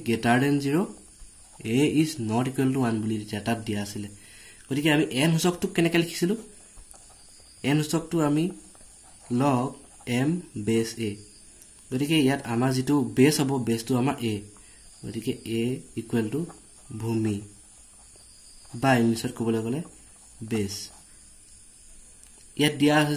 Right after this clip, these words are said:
যে এ ইজ নট ইকুৱেল টু ওৱান, এ ইজ নট ইকুৱেল টু ওৱান। সেইকাৰণে আমি ভূমিটো যেতিয়া আমাৰ লগাৰিথমৰ যদি ডেফিনেশ্যন আমি আৰম্ভ কৰিছিলোঁ, তেতিয়া আমাক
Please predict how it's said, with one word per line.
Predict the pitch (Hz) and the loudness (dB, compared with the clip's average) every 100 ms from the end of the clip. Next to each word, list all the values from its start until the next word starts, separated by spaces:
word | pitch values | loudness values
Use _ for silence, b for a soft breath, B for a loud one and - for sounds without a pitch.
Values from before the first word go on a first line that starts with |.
| 151 | 0
যে | 165 127 143 | -2 4 6
এ | 180 | 6
ইজ | 175 127 | 6 2
নট | 139 156 | 2 0
ইকুৱেল | 165 160 139 | 2 2 2
টু | |
ওৱান, | 107 101 - - - - - - - - - - - 123 | -2 -4 -12 -20 -20 -20 -20 -20 -20 -20 -20 -20 -2 6
এ | 165 160 | 6 6
ইজ | 170 131 | 4 4
নট | 120 131 | 2 0
ইকুৱেল | 131 143 139 | 0 -2 0
টু | 110 | -2
ওৱান। | 101 101 - - | -2 -8 -16 -18
সেইকাৰণে | - 127 139 | -6 -2 0
আমি | 139 120 | 0 -2
ভূমিটো | 117 117 151 196 B B B - | 0 0 0 -2 B B B -10
যেতিয়া | 120 131 | -2 0
আমাৰ | 127 135 127 120 107 | 2 2 0 -2 -4
লগাৰিথমৰ | 110 123 143 170 165 | 0 4 4 4 0
যদি | 156 143 | 0 0
ডেফিনেশ্যন | 123 - 156 156 160 | 0 2 2 2 2
আমি | 156 147 | 4 2
আৰম্ভ | 127 123 | 2 2
কৰিছিলোঁ, | 120 117 127 | 0 0 -4
তেতিয়া | - 135 | -2 -2
আমাক | 135 | 0